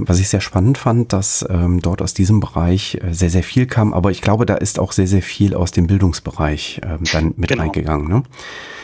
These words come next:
Speaker 1: Ähm, ich hänge ja auch so ein bisschen an der Wissenschaftskommunikation, also beruflich,
Speaker 2: Ja.
Speaker 1: ähm, und das ist eben auch ein sehr spannendes Themengebiet. Und dann habt ihr, ähm, quasi den Fokus etwas geweitet und die, die vierte große Kategorie ist dann über den Tellerrand.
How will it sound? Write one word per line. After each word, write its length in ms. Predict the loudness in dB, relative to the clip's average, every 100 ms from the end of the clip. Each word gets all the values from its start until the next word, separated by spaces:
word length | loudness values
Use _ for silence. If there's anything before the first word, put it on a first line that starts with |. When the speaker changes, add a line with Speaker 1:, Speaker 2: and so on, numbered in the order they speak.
| -20 -20 -4
Speaker 1:
Ähm, 160 | -2 -2
ich 120 | 2
hänge 160 | 4 4
ja 80 | 4
auch 140 | 4
so 100 | 2
ein 60 | 2
bisschen 420 | 2 2 2 2
an 80 | 2
der 160 | 2
Wissenschaftskommunikation, 1400 | 2 2 2 0 -2 0 2 2 2 0 -2 0 2 2 2
also 180 | -2
beruflich, 680 | -4 -4 0 2 2 0 -2
Speaker 2:
Ja. 200 | 0 2
Speaker 1:
ähm, 180 | 2 2 -4 -14 -16 -12 -2
und 80 |
das 80 | 0
ist 140 | 2 2
eben 180 | 2
auch 140 | 2 2
ein 80 | 2
sehr 160 | 0
spannendes 480 | -2 0 0 0 -4
Themengebiet. 540 | -2 0 0 0 0 -2 -16 -8 0
Und 120 | 2
dann 140 | 2
habt 180 | 0 2
ihr, 340 | 4 4 2 2
ähm, 300 | 2 2 0 -12
quasi 280 | 0 2 4
den 160 | 4 2
Fokus 400 | 2 0 0 -2
etwas 300 | -2 -4 -2
geweitet 640 | -2 2 2 2 0 0
und 280 | 0 0 -6
die, 400 | -8 0 2 2
die 240 | 0 -6 -6
vierte 360 | -2 -2 0
große 380 | -4 0 0 0
Kategorie 680 | 0 -2 0 0 2 2 2
ist 200 | 0 2
dann 140 | 2
über 240 | 2 0 2
den 160 | 2
Tellerrand. 680 | 0 -2 -4 -4 -6 -6 -14